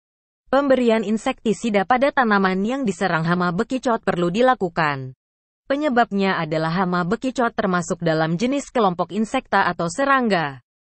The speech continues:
Oleh karenanya, penggunaan insektisida adalah cara yang tepat untuk membasmi hama bekicot. Insektisida baik digunakan ketika hama bekicot sudah mengganggu Anda secara ekonomi.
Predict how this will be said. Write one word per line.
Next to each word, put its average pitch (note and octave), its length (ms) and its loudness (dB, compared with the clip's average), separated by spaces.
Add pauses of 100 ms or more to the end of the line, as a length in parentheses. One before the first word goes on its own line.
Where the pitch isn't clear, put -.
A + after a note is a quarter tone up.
(260)
Oleh C#4 480 2
karenanya, A#3 640 2
penggunaan B3+ 640 0
insektisida G#3+ 960 0
adalah E3 320 -2
cara G3+ 320 4
yang C4 160 0
tepat A#3+ 400 0
untuk F#3 240 -2
membasmi A#3+ 480 -2
hama A#3 380 2
bekicot. G#3 580 -2 (1400)
Insektisida A#3 800 0
baik G#3+ 320 4
digunakan A3+ 720 0
ketika D4 480 0
hama A3+ 240 2
bekicot G#3+ 480 2
sudah C4 320 2
mengganggu F3+ 480 0
Anda C4 320 2
secara F#3+ 480 0
ekonomi. F3 720 -2